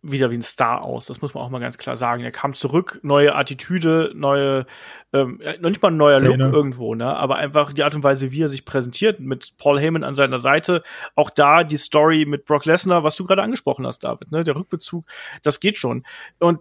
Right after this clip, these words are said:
Speaker 1: das hat dann eben auch funktioniert. Und ich glaube auch, dass er auf jeden Fall jemand gewesen ist, der hier das Produkt noch mal deutlich belebt hat. Wir haben's ja auch an uns gemerkt. Wir haben auch direkt gesagt, "Boah, da ist ja auf einmal wieder was passiert." Und, äh, da ist plötzlich die Bewegung drin,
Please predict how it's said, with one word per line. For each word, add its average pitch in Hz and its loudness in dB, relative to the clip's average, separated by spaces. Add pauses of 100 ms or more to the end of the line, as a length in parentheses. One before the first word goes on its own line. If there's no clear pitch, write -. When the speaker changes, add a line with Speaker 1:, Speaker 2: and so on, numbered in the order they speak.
Speaker 1:
das 165 2
hat 214 0
dann 220 2
eben 202 -4
auch 202 -2
funktioniert. 220 -8
Und 156 -10
ich - -8
glaube 160 4
auch, 208 0
dass 151 -2
er 156 2
auf 151 0
jeden 165 -6
Fall 190 2
jemand 185 -2
gewesen 170 -2
ist, - -8 (340)
der 165 4
hier 170 0
das 170 -2
Produkt 165 -4
noch 170 -4
mal 165 0
deutlich 170 0
belebt 180 0
hat. 123 2
Wir 139 4
haben's 151 2
ja 170 2
auch - 2
an - -10
uns 175 0
gemerkt. 117 -2
Wir 131 0
haben 127 0
auch 147 -2
direkt 139 -4
gesagt, - -16
"Boah, 117 -2 (400)
da 139 4
ist 170 -2
ja 160 6
auf 143 -2
einmal 160 2
wieder 151 -2
was 147 -4
passiert." - -2
Und, 127 -8
äh, 131 -6
da 151 -6
ist - -8
plötzlich 151 -10
die 185 -4
Bewegung 170 0
drin, 220 0